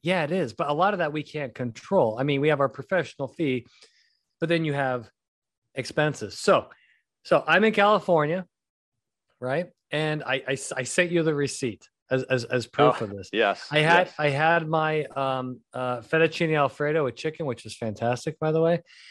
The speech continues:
Speaker 1: And then I'm like, "You know, hey, you know, it's been a long week here. I think I'm gonna treat myself to some dessert." So I asked, I asked the the server. I'm like, "What, what do you got?" "Yeah, I got this brownie thing, then this ice cream." Then they had something, it was like a lemon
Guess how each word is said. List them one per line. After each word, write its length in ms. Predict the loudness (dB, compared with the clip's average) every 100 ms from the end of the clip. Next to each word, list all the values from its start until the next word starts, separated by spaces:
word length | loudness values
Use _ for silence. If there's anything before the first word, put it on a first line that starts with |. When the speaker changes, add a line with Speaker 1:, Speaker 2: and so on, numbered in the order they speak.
| -20 _ 0
Speaker 1:
And 160 | 4
then 300 | 4 4 0 -6 _ _ _
I'm 80 | -2
like, 200 | -2 0
"You 60 | 0
know, 120 | 2
hey, 180 | 4 2
you 160 | -2
know, 160 | -4 -4
it's 180 | -6 -8 _ _ 2
been 140 | 4
a 60 | 4
long 320 | 2 0 0
week 220 | -2 -4
here. 220 | -8 -6
I 80 | -2
think 160 | -2 -2
I'm 100 | -2
gonna 200 | -2 -2
treat 320 | -4 -6 -4
myself 480 | -6 -6 -4 -4 -4
to 100 | -10
some 280 | -6 -6 -6
dessert." 420 | -6 -4 -4 -4 _ _ _ _ _
So 100 | 2
I 60 | 2
asked, 180 | 2 -2
I 100 | -2
asked 220 | -2 -4
the 140 | -10 -10 _ _ _ -14
the 140 | -8 -4
server. 400 | 0 2 2 0
I'm 80 |
like, 200 | -2 -4
"What, 200 | -2 -2
what 160 | 0 2
do 60 | 2
you 80 |
got?" 380 | 2 0 -2 -4
"Yeah, 160 | -6 -4
I 100 | -2
got 180 | -2 -4
this 140 | -10
brownie 540 | -2 2 4 2 0
thing, 340 | -2 -4 -4 -4
then 120 | -6
this 180 | -6 -2
ice 220 | -2 -2
cream." 240 | -6 -6
Then 140 | -4 -2
they 80 | -2
had 200 | -2 -4
something, 640 | -6 -6 -6 -6 -6 -6 -6
it 40 |
was 120 | -2
like 160 | -2 -2
a 200 | -6 -6 -2
lemon 600 | 2 2 2 0 -2